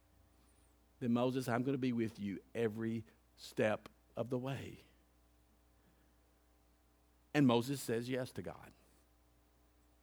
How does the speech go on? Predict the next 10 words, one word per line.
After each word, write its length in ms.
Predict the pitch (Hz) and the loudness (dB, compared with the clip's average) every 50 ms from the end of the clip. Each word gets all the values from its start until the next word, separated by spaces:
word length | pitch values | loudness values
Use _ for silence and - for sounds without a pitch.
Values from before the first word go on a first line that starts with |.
| _ _ _ _ _ _ _ _ _ _ _ _ - | _ _ _ _ _ _ _ _ _ _ _ _ -2
Now, 80 | 147 | -2
let, 220 | 160 165 190 190 - | 0 2 0 0 0
let 80 | 185 | 0
me 40 | 196 | -2
just 200 | 175 165 143 - - _ - | -2 -4 -6 -8 -10 _ 0
tee 140 | 165 156 | 2 4
it 80 | 139 123 | 4 4
up 160 | 117 - - | 2 0 -2
right 120 | 98 85 - | -4 -6 -6
there. 220 | 78 - - - | -6 -8 -8 -10